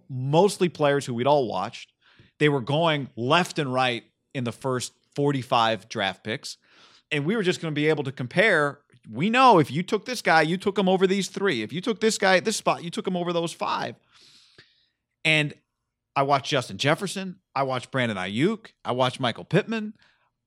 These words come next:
On and on. I watched CeeDee Lamb. I watched Jerry Jeudy. I watch Henry Ruggs and go, "I love him." Well, I shouldn't say love.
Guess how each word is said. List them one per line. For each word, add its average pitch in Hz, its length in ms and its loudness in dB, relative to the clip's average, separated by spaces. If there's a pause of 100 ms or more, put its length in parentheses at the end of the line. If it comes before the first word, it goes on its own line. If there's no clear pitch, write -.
(220)
On 202 220 4
and 175 100 4
on. 170 160 6
I 139 120 2
watched 139 480 0
CeeDee 139 360 -2
Lamb. 202 520 2 (260)
I 151 80 -4
watched 156 280 2
Jerry 127 240 -2
Jeudy. 226 500 0 (1400)
I 175 100 2
watch 247 220 2
Henry 202 220 -2
Ruggs 190 300 -4
and 165 100 -10
go, 156 340 -4 (300)
"I 240 100 2
love 240 220 4
him." 117 220 -2 (840)
Well, 117 140 -6
I 107 120 -8
shouldn't 104 220 -12
say 95 80 -12
love. 92 240 -14